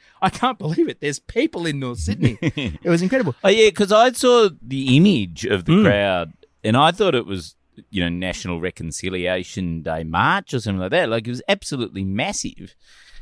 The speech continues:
Speaker 2: Uh, but it was for a, for a drink,
Speaker 1: It was for a
Speaker 2: was
Speaker 1: drink,
Speaker 2: it?
Speaker 1: yeah.
Speaker 2: Yeah.
Speaker 1: A drink called
Speaker 2: So
Speaker 1: Prime.
Speaker 2: Right. So can I, yeah, I, I know all about this because about a month ago in, in the U K, everyone went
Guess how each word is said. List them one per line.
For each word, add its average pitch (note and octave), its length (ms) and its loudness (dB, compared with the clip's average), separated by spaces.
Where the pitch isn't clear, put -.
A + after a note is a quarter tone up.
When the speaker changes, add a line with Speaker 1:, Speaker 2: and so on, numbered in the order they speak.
Speaker 2:
Uh, G2+ 200 2
but G#2 120 -6
it G#2 60 -4
was F#2+ 160 -8
for G2 280 -2
a, F2 60 -10
for - 160 -10
a F2 60 -8
drink, G#2 260 0
Speaker 1:
It - 20 4
was D3+ 60 2
for D#3+ 80 0
a C#3+ 40 2
Speaker 2:
was E2 100 -6
Speaker 1:
drink, G#2+ 160 -2
Speaker 2:
it? - 180 -18
Speaker 1:
yeah. F#2 160 -4
Speaker 2:
Yeah. G2+ 140 -6
Speaker 1:
A B2+ 40 -6
drink A3+ 280 -2
called C#3 300 0
Speaker 2:
So - 100 -20
Speaker 1:
Prime. G2 520 -2
Speaker 2:
Right. F#3 260 6
So F3+ 240 2
can A3 120 4
I, A3 240 0
yeah, G3+ 180 4
I, F3+ 200 4
I D#3 100 4
know D#3 300 4
all F#3+ 240 4
about C#3+ 320 2
this F#2 340 -10
because B2+ 800 -4
about C3 420 2
a B2+ 80 0
month D3 400 2
ago A#2+ 560 2
in, G#2+ 300 -6
in G#2 140 -4
the G#2 80 -6
U A2 200 -4
K, G#2 720 -2
everyone B2+ 520 2
went G2+ 320 -6